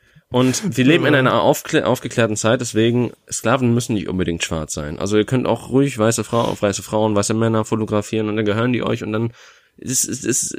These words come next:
Speaker 1: wir müssen jenseits der Hautfarbe kommen.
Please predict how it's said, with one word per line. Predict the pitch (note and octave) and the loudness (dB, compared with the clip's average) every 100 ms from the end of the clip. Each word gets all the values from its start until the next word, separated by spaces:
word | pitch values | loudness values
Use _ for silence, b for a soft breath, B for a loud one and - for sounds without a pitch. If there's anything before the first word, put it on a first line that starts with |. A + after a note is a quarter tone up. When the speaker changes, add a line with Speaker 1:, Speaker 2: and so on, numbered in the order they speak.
| - | -8
Speaker 1:
wir | C#3+ | 0
müssen | D#3 F3 F3 D#3+ D3 | 4 4 2 2 2
jenseits | A2 A2+ C#3 C3 A#2+ G#2+ | 0 2 2 2 0 -2
der | G#2+ G#2 F#2 | 0 0 0
Hautfarbe | G2 - G2+ F2+ | -4 -4 -4 -4
kommen. | F#2 - E2 D#2+ | -4 -6 -6 -8